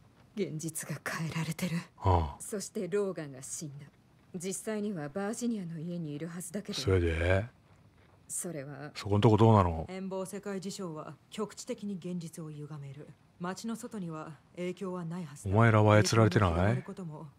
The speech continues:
Speaker 3: 弱まることもあるが、弱まってるならあんたの娘は無事のはず。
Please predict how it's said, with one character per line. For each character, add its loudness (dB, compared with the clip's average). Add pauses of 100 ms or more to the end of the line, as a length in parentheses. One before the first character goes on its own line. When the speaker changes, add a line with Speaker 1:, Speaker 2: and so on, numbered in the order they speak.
(160)
Speaker 3:
弱 -4
ま -8
る -10
こ -14
と -12
も -12
あ -12
る -12
が、 -14 (340)
弱 -2
ま -4
っ -8
て -14
る -8
な -10
ら -14 (340)
あ -6
ん -4
た -12
の -12 (120)
娘 -10
は -14
無 -12
事 -12
の -8
は -12
ず。 -18